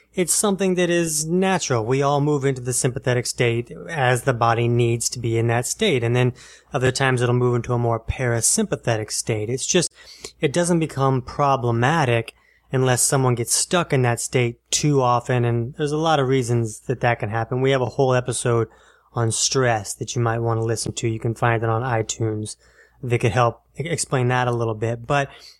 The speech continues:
the point here is that, um, i-, if you move too far into that state, it can restrict the ability to blood to flow to the extremities, which restricts the ability for nutrients to get to those extremities. And we're gonna talk more about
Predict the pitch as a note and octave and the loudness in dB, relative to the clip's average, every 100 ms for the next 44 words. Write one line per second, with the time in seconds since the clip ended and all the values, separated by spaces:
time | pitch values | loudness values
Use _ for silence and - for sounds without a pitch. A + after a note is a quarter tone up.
0 | _ D3+ D3+ F#3 E3+ - F#3+ E3 C3 C3+ | _ -4 -2 0 -2 0 0 2 2 0
1 | C3 - _ _ _ _ C#3+ B2+ B2+ B2 | 0 -4 _ _ _ _ 0 2 2 2
2 | A#2 - _ _ - F3+ F#3 - D#3+ D3 | -2 -6 _ _ -8 -4 -2 0 2 2
3 | C3 - - F3+ D3+ F#3 F#3+ D#3+ C3 B2 | 0 -2 0 0 0 0 2 2 2 0
4 | - C3+ B2+ B2 C3+ B2+ - - F3+ F3+ | 0 2 2 0 2 2 0 0 0 0
5 | - _ - D3+ C#3+ C3 C3+ C3+ C3 C3+ | -4 _ -4 0 0 2 2 2 2 -2
6 | B2 B2+ B2 B2 A#2+ _ C#3+ - B2+ B2 | 0 2 2 0 -10 _ -8 -2 0 2
7 | B2+ B2+ C3 - B2+ A#2 A2+ C3+ - A#2+ | 2 0 -2 0 0 2 0 -2 -4 -6
8 | - A#2+ - - C#3 C#3 - - _ _ | -4 -2 0 0 0 -2 -4 -10 _ _
9 | _ _ _ C3+ C3+ B2+ B2+ B2 A#2+ C3 | _ _ _ 0 2 2 2 2 2 2
10 | C#3+ G#3+ - B2 A2 - A#2+ A#2+ B2 A2+ | 2 0 0 0 0 -4 -4 -4 -2 -2
11 | G#2 A2 - A#2 A2 A2 G#2+ C#3+ E3+ E3+ | -2 -6 -2 -2 0 -2 0 2 2 2
12 | D3+ D3+ C#3 - C3+ C3 A#2+ A#2+ | 2 2 0 2 2 4 4 2